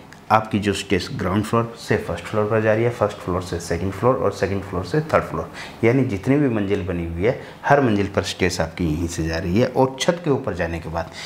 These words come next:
इसी area में आपकी ममटी बनती है, उसके ऊपर भी आपने लाइट ग्रीन कलर करवाना है। आपके लिए पॉसिबल है टेरेस पर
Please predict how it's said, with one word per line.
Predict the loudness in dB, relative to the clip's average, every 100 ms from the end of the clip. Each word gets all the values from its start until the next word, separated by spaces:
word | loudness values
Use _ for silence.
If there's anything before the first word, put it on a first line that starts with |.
| -14 -16 0
इसी | 2 2 2 2
area | 2 0
में | -2 -4
आपकी | -6 -6 -8 -10 -20 -20 -20 -18 -4
ममटी | 0 2 4 2
बनती | 2 0 -4 -2
है, | -2 -4 -10 -18 -18 0
उसके | 2 2 4 4
ऊपर | 4 -2 -4
भी | -4 -6
आपने | -4 -4 -4 -8 -18 -20 -2
लाइट | 4 6 4 -2
ग्रीन | -6 -6 -6
कलर | 0 2 2 -2 -14 -4 2
करवाना | 2 2 -4 -4
है। | -4 -6 -8 -12 -16 -18 -18 -18 2 4
आपके | 6 4
लिए | 2 2 -2
पॉसिबल | -6 -4 -2 0 2
है | 0 -2 -14 -2 2
टेरेस | 2 2 -2
पर | -4